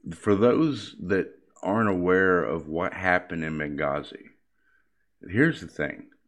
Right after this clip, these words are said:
Benghazi was attacked just like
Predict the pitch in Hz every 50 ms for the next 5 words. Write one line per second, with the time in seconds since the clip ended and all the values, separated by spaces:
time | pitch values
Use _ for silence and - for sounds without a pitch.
0 | _ _ _ _ _ _ _ _ _ _ _ - - 110 127 143 143 120 117 110
1 | 110 110 104 98 107 107 95 95 92 82 87 80 - - 90 82 76 - - -
2 | _ - 85 82 78 85 98 113 120 113 - - 110 110 104 98 90 -